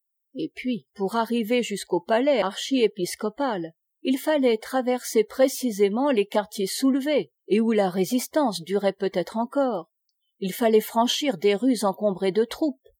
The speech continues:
Il serait arrêté et fouillé. Ses mains sentaient la poudre, on le fusillerait, et la lettre ne parviendrait pas. Comment faire ?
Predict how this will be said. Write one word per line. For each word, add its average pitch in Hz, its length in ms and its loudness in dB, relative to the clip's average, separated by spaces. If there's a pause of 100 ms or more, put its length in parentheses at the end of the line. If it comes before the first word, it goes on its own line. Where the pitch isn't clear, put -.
(360)
Il 170 160 -2
serait 170 380 -2
arrêté 226 540 4
et 170 60 4
fouillé. 269 560 0 (380)
Ses - 300 0
mains 220 240 2
sentaient 185 360 -4
la 220 120 2
poudre, 254 380 -2 (300)
on 214 80 4
le 214 100 8
fusillerait, 214 800 0 (240)
et 294 80 0
la 226 180 4
lettre 196 520 6
ne 185 100 0
parviendrait 180 600 -2
pas. 247 280 -2 (540)
Comment 208 320 -2
faire ? - 500 -14